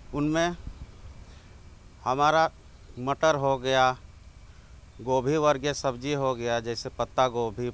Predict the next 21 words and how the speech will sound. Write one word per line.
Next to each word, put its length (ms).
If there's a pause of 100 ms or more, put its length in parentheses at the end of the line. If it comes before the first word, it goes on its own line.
फूल 260
गोभी, 480
गांठ 280
गोभी, 460 (840)
उसके 220
बाद 120 (100)
पत्तेदार 560
सब्जियां, 520 (560)
जैसे 160
हरे 220
पत्तीदार 460
सब्जियां, 480 (1160)
पालक 360
हो 180
गई, 280
मेथी 400
हो 160
गई, 260
धनिया 400
हो 160
गई 260